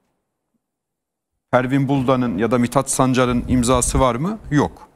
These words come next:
Pervin Buldan ve Mithat Sancar o toplantıya katılıyor mu? Hayır. E peki nerede bu yedinci ortak? Yedinci ortak dedikleri H D P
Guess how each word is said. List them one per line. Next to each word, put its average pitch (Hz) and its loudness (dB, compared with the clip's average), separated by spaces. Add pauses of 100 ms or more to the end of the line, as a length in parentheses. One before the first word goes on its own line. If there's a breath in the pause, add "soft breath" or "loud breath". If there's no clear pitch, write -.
(520 soft breath)
Pervin 151 0
Buldan 160 0
ve 147 2
Mithat 143 -2
Sancar 135 0
o 123 -4
toplantıya 117 0
katılıyor 101 0
mu? 156 0
Hayır. 104 -2
E 135 0
peki 165 0
nerede 160 2
bu 95 0 (340)
yedinci 85 -2
ortak? - -10 (160)
Yedinci 165 2
ortak 202 -2
dedikleri 143 0
H 131 0
D 131 2
P 185 0